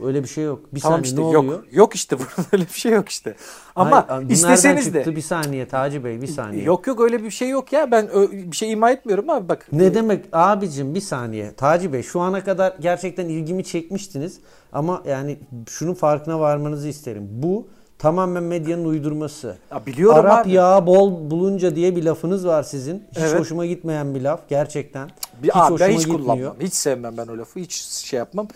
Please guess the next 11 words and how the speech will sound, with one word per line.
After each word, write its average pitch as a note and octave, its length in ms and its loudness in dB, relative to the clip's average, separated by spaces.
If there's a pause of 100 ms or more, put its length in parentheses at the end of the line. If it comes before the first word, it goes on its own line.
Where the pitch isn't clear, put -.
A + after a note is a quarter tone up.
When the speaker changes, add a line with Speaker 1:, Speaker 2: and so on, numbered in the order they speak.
(260)
Speaker 2:
Ben C#3+ 100 0
zaten D#3+ 360 -4 (340)
öyle F3 380 6 (240)
olduğunuzu D#3+ 520 0
düşünsem E3+ 560 -4
gelip D#3+ 280 -4
burada E3 180 -4
sizinle F3 300 -10
ticaret C#3+ 420 -2
yapmaya A#2 280 -10
çalışmam - 400 -20